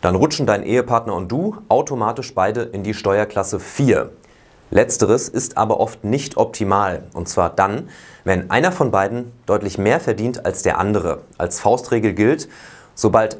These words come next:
ein Gehalt mehr als sechzig Prozent des Gesamteinkommens ausmacht, dann sollte die besser verdienende Person in die Steuerklasse drei wechseln und die geringer verdienende in Klasse fünf. Dieses Modell kennst du vielleicht unter dem Begriff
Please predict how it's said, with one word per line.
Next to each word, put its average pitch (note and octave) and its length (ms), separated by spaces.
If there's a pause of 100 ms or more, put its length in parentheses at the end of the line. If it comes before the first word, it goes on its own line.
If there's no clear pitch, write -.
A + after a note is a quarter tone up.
(120)
ein C3+ 200
Gehalt G#2 420
mehr G#2 160
als F#2 240
sechzig C#3+ 600
Prozent A#2+ 500
des F#2+ 140
Gesamteinkommens F#2 840
ausmacht, - 600 (480)
dann B2+ 240
sollte B2 260
die G2 120
besser C3+ 420
verdienende F#2+ 500
Person F2+ 460
in F#2 120
die F#2 100
Steuerklasse F2 600
drei F#2 420
wechseln G2+ 680
und E2+ 160
die E2 260
geringer B2 360
verdienende F#2 640
in G#2 180
Klasse F#2+ 300
fünf. - 500 (680)
Dieses G2 260
Modell G2 380
kennst D3 320
du D#3 40
vielleicht A#2 440
unter G#2 180
dem G2+ 200
Begriff A2 360